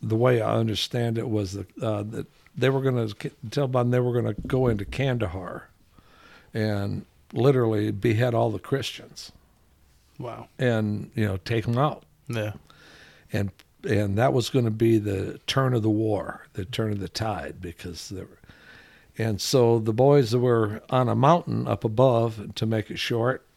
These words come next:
Speaker 1: and it was, from up there, you know, it was, it was a hard fought to get to where it was, but they were watching, they seen what was happening.
Speaker 2: Mm-hmm.
Speaker 1: And so they told their commanders that, uh, they were gonna go in and help.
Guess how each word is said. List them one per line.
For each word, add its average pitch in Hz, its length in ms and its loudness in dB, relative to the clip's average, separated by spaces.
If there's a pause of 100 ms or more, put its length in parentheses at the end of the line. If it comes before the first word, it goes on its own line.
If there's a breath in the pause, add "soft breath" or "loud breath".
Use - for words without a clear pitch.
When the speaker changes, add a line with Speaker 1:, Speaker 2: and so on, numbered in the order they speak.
(680 soft breath)
Speaker 1:
and 110 320 -2 (180)
it 165 160 6
was, 123 300 2 (400)
from 127 300 0
up 113 280 0
there, 147 280 6
you 110 120 2
know, 113 120 0
it 107 40 0
was, 98 180 -4
it 113 140 -2
was 98 180 -2
a 98 180 -6
hard 110 580 -2
fought - 680 0
to 120 80 -4
get 120 220 -2
to 117 80 -4
where 117 180 0
it 101 80 -4
was, 127 400 2
but 95 160 -6
they 113 120 -2
were 107 120 0
watching, 123 460 2
they 101 60 -4
seen 143 340 0
what 113 160 -2
was - 160 -6
happening. 107 520 -6 (360)
Speaker 2:
Mm-hmm. 113 240 -6 (800 soft breath)
Speaker 1:
And 110 340 0
so 120 200 2
they 110 140 2
told 104 360 0
their 117 200 2
commanders 104 680 -6
that, 104 360 -6
uh, 107 140 -4
they 107 120 0
were 117 140 0
gonna 110 200 -2
go 107 260 0
in 98 60 -4
and 87 120 -4
help. 98 360 -2